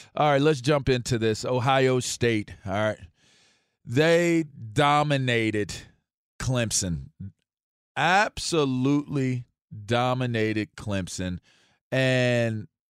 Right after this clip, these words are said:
I know you're, uh, you had some bold predictions. And we know that Dabo was gonna have to be able to, to answer questions if your bold predictions came to fruition.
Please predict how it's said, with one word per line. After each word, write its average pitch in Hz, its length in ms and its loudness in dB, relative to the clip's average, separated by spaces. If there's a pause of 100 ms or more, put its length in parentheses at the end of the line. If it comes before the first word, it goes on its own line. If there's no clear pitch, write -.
(200)
I 170 200 2
know 208 180 4
you're, 170 340 2
uh, 143 100 0
you 160 280 -2
had 180 240 0
some 151 220 -2
bold 143 420 0 (580)
predictions. 127 840 -4 (580)
And 127 680 0
we 147 220 -2
know 165 360 0
that 143 340 0 (220)
Dabo 147 600 2
was 135 180 -2
gonna 131 300 -2
have 131 280 0
to 131 100 -2
be 131 200 2
able 123 280 4
to, 117 480 2
to - 240 -6
answer 131 420 -4
questions 123 680 -2
if 127 220 -2
your 117 200 2
bold 117 420 -2
predictions 107 720 -6
came 110 380 -4
to 117 200 -8
fruition. 107 720 -4